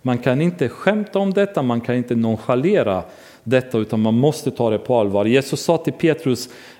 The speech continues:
"Älskar du mig?" Och Petrus svarar: "Ja." Och då säger Jesus: "Mata mina får.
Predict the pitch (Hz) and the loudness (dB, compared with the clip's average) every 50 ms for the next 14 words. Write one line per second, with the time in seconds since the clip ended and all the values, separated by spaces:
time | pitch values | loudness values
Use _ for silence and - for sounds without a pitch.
0 | _ _ _ _ 170 185 202 202 180 135 - - - - 151 165 170 190 202 190 | _ _ _ _ 4 6 6 6 6 4 0 -4 -2 -2 -2 0 2 0 2 2
1 | 165 120 107 107 104 - - 131 - - 120 - - - 131 117 113 113 110 113 | 0 2 2 0 0 0 0 -2 0 -2 -6 -6 -2 -2 0 0 2 2 2 0
2 | 120 117 - 165 156 131 110 107 - 107 104 113 104 - - - 107 101 101 107 | 0 0 2 2 2 4 2 2 0 -2 -2 -2 -4 -4 -4 -2 -2 0 0 -2
3 | 110 104 - - - 101 90 - - - - - _ _ - 107 117 127 139 143 | -2 -4 -6 -6 -8 -8 -8 -8 -14 -18 -20 -20 _ _ -4 -2 0 2 2 2
4 | 135 120 - - 110 101 104 101 98 95 98 95 - - 110 98 85 - | 2 2 0 -2 -4 -2 -2 -2 -4 -4 -6 -8 -6 -6 -6 -6 -6 -6